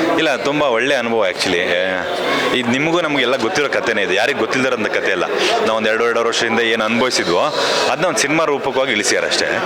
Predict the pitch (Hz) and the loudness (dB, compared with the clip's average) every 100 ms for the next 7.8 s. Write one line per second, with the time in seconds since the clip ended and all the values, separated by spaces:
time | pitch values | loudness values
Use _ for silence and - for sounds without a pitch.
0 | - - - - - 151 190 160 160 160 | -2 0 0 0 0 0 0 0 0 0
1 | 156 160 147 143 127 147 156 151 143 127 | 0 0 0 -2 0 0 0 0 0 -2
2 | 135 147 131 139 143 135 123 120 123 117 | 0 0 0 0 0 0 0 0 0 0
3 | 104 143 127 120 117 135 131 107 127 180 | 0 2 2 2 0 0 0 0 2 0
4 | - 123 120 107 90 90 147 - - - | 0 -2 0 0 2 0 0 0 0 0
5 | - - 151 139 131 139 131 117 113 - | -2 -2 -2 0 -2 0 0 0 0 0
6 | 127 - 123 117 110 - 131 170 196 160 | -2 0 0 2 2 0 0 0 0 2
7 | 139 160 135 123 117 117 120 | 0 0 0 0 0 2 2